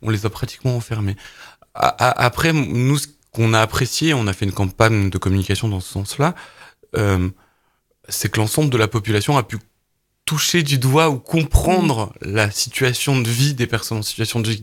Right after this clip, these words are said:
Speaker 1: de, de handicap. Parce que ces personnes de, euh, ces, ces périodes de confinement, c'est le quotidien des personnes handicapées.
Speaker 2: Mmh. Alors, parlons de la journée nationale des aidants. C'est,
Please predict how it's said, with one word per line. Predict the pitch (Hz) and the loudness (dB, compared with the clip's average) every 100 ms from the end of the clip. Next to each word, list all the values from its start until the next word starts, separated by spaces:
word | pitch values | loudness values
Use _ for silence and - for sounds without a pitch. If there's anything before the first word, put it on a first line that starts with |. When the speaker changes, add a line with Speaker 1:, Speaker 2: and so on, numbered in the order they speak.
| 110 | -6
Speaker 1:
de, | 104 107 | -2 0
de | 98 | 2
handicap. | 107 101 104 101 - - - - | 2 2 2 0 -2 -16 -16 -4
Parce | 104 | -2
que | - 107 - - | 0 -2 -4 -8
ces | - 107 | -2 0
personnes | 113 - 117 | 0 0 -2
de, | 113 | 0
euh, | - 113 | 0 0
ces, | 104 120 | 0 -4
ces | - | -4
périodes | 107 117 117 | 0 0 0
de | 113 | -2
confinement, | 110 - 110 123 160 | -4 -2 0 0 0
c'est | - 104 | -2 -4
le | |
quotidien | - 104 - 95 92 | -4 -6 -4 -4 -4
des | |
personnes | 90 87 90 | -6 -10 -10
handicapées. | 87 - - _ _ - | -12 -16 -20 _ _ -6
Speaker 2:
Mmh. | 214 - | -6 -2
Alors, | 247 240 | 0 0
parlons | - 302 349 | 2 0 2
de | 262 196 | 0 2
la | 190 180 | 2 2
journée | 180 214 233 | 0 0 -2
nationale | 185 - 196 220 | -4 -2 -4 -2
des | 190 180 | 0 0
aidants. | 190 180 160 | 0 0 0
C'est, | 160 - 208 | -2 -2 -2